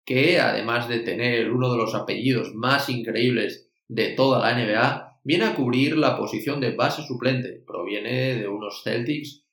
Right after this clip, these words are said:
donde acabó jugando casi veinte minutos por partido con buenas actuaciones. Al final, los Warriors, a pesar de la notabilísima baja, como ya dijimos antes, de Klay Thompson, tendrán un equipo muy completo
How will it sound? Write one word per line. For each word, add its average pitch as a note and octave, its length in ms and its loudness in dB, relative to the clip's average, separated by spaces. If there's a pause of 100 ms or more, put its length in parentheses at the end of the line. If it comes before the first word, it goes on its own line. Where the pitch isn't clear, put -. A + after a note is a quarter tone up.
donde C3+ 400 0
acabó A2+ 360 2
jugando C3 420 -2
casi B2+ 340 0
veinte C3 380 -2
minutos B2 380 -4
por - 180 -4
partido A#2+ 560 -4 (220)
con C3+ 360 2
buenas C#3 360 2
actuaciones. - 840 -2 (380)
Al G#2 140 -4
final, B2+ 500 4
los B2 200 0
Warriors, B2+ 640 2
a A#2 120 -4
pesar A2+ 320 0
de A2 100 0
la G#2 420 0
notabilísima G#2 600 -2
baja, A2+ 280 -2
como G2 140 -12
ya G2+ 100 -2
dijimos G#2+ 320 -6
antes, A#2+ 480 -6 (240)
de G#2+ 220 -2
Klay A#2+ 260 2
Thompson, B2+ 460 -2
tendrán C3+ 440 2
un E3 60 -2
equipo A#2 360 -4
muy E3 300 -2
completo B2 760 -2